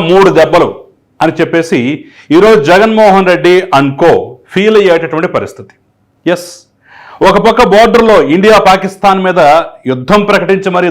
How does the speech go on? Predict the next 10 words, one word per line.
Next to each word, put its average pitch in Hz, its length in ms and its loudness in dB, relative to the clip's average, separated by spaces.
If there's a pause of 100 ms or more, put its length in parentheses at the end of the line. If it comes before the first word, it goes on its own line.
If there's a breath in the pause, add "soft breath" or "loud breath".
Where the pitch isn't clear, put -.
దాడులు 151 320 2
చేస్తుంటే, 127 440 -2 (760)
మరో 165 180 4 (120)
పక్క 220 160 0 (640 loud breath)
ఆంధ్రప్రదేశ్లో 175 960 -2
అన్ని 208 400 0
వ్యవస్థలు 196 460 2 (120)
జగన్మోహన్ 175 640 -2
రెడ్డి 151 220 -6
మీద 165 120 -2